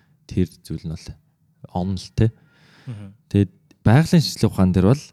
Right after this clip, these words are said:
Speaker 1: ямар ч маргах зүйл байхгүй яг үүндээ. Нийгмийн шинжилгээ ухаан дээр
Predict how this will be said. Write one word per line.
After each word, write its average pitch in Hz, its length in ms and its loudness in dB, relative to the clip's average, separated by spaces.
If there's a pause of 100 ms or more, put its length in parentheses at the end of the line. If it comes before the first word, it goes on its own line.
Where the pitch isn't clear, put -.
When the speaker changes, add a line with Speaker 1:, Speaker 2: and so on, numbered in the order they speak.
(960)
Speaker 1:
ямар 104 180 -2
ч - 140 -12
маргах - 240 -2
зүйл - 180 -16
байхгүй - 320 -14
яг 85 80 -12
үүндээ. 90 320 -8 (380)
Нийгмийн 113 240 4
шинжилгээ - 180 -10
ухаан 82 240 -4
дээр 87 140 0